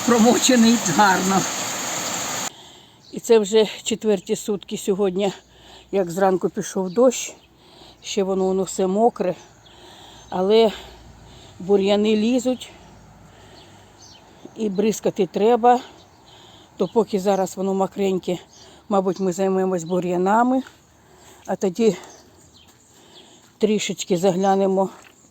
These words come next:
у томати. Бо листя оте, що на землі, треба обрізати, бо я не зможу його й, е, побризкати. Тут ось гарно.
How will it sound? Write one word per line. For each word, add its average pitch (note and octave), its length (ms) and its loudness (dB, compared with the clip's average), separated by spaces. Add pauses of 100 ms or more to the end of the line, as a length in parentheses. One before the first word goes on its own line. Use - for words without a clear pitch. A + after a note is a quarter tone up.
(1600)
у F3+ 60 -2
томати. A3 680 2 (1000)
Бо G3+ 280 2
листя G3+ 500 0
оте, G3 240 -2
що - 140 -8
на F#3+ 140 -4
землі, G#3 360 -6
треба F#3+ 360 -4 (380)
обрізати, G#3 540 -2
бо F#3+ 120 -2
я F#3 160 -2
не G3+ 100 -4
зможу G3 340 -6
його F#3 260 -4
й, F#3 140 -6 (760)
е, F3+ 120 -18 (400)
побризкати. F#3+ 680 -2
Тут - 220 -6
ось F#3+ 180 -6
гарно. F3+ 480 -6